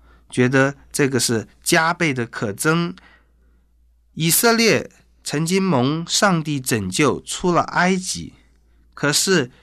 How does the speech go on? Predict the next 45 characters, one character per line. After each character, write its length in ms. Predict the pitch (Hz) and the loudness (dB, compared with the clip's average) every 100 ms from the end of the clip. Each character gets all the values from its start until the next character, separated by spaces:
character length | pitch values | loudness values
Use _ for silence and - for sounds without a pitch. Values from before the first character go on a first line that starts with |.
| _ - | _ -2
这 200 | 247 196 | 0 2
个 320 | 180 147 - - | 2 2 -2 -4
蒙 280 | 147 185 | -2 0
拯 240 | 214 123 113 | 0 -2 -2
救 220 | 165 156 | -2 -2
出 320 | 143 - - | -4 -6 -2
埃 400 | 175 - 185 196 | 0 2 2 2
及 420 | 185 - 135 - - _ _ _ | -2 -6 -6 -6 -10 _ _ _
是 300 | - - 196 | -4 -2 2
要 160 | 190 160 | 2 2
他 160 | - | 0
们 200 | 170 165 | 0 -2
遵 380 | 180 208 202 208 | 0 0 2 0
行 400 | 202 113 110 120 - _ | -2 -4 -4 -6 -12 _
耶 140 | 165 165 | -2 0
和 140 | 170 | 0
华 180 | - 120 | 0 -2
的 140 | 123 | -2
话。 440 | 120 175 135 - - _ _ _ _ _ _ _ _ | -2 2 2 0 -12 _ _ _ _ _ _ _ _
以 140 | - 151 | -4 0
色 200 | - 190 | 2 4
列 140 | 185 | 2
蒙 240 | 165 160 | 2 0
了 100 | 190 | 0
恩 260 | 160 190 214 | 0 0 0
典 200 | 190 131 | 2 2
以 100 | 110 | 0
后， 340 | 110 143 - - _ _ _ | -2 -4 -4 -10 _ _ _
却 160 | - 160 | -4 -4
不 200 | 156 226 | -2 -8
听 380 | - - 233 233 | -6 -2 0 0
上 280 | - 190 160 | 2 2 0
帝 100 | 151 | -4
的 100 | 131 | -4
话， 420 | - 151 95 - _ _ _ _ _ _ _ | 2 2 2 -4 _ _ _ _ _ _ _
他 180 | 170 180 | 2 2
们 220 | 190 190 | 2 2
以 120 | 127 | 2
为 340 | 120 127 147 - - | 2 2 0 -4 -8
单 240 | - 185 185 | 2 4 4
单 240 | 185 190 | 2 2
借 220 | 190 202 | 0 0
着 160 | 160 156 | 2 0
一 80 | 160 | 0
些 320 | - 151 | 0 0